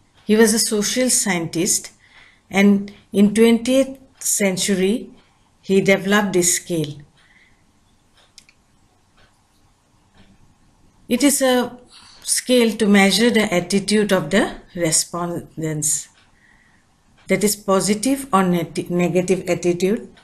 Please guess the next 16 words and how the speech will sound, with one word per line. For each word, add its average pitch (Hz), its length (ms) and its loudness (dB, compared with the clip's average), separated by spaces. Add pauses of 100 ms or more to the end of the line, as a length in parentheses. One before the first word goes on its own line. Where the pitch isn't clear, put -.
(840)
They 202 220 6
have 202 320 0
to 254 320 -4 (320)
agree 180 420 0
between 190 640 0 (640)
two 226 180 2
responses, 208 1080 0 (1700)
that 180 160 -2
is 190 160 -2
yes 208 420 0
or 185 180 -2
no, 175 380 -4 (420)
or 190 340 -4 (320)
agree 170 460 -2
or 185 260 -4 (560)
disagree. 156 680 -4